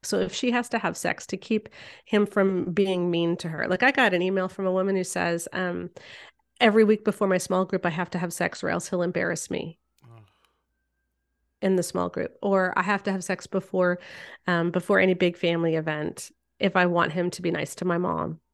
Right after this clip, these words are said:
Speaker 1: et cetera. So, you know, if you have to have sex to manage his moods, if you have to have sex to keep him from being mean to the kids, if you have to have sex to get access to money,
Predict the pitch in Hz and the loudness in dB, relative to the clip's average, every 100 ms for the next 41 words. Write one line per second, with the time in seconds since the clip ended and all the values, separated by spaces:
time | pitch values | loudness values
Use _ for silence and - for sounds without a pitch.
0 | _ - - 170 175 170 - 190 185 - | _ -8 -4 -4 -2 -4 -2 0 0 -4
1 | - - - 214 214 277 285 330 320 233 | -20 -18 0 4 4 4 4 2 0 -2
2 | 208 233 254 - 190 185 175 180 175 - | -2 -2 -2 -2 -2 0 2 0 -2 -4
3 | 165 180 180 165 156 156 180 185 254 254 | -4 0 2 4 2 0 -2 2 0 2
4 | 247 214 - 202 - - - 196 190 190 | -2 -2 -2 -4 -4 -10 -6 -4 -2 -2
5 | 185 175 180 180 175 170 160 - 170 156 | -2 0 0 2 0 -2 -4 -6 -4 -4
6 | 151 185 - 247 247 220 196 - 170 - | -4 -6 -2 -2 -2 -4 -2 -4 -4 -6
7 | 190 180 - - 175 - 185 - 180 175 | -4 -2 -2 -4 -6 -4 -10 -8 -6 -4
8 | 165 160 160 - | -4 -4 -6 -8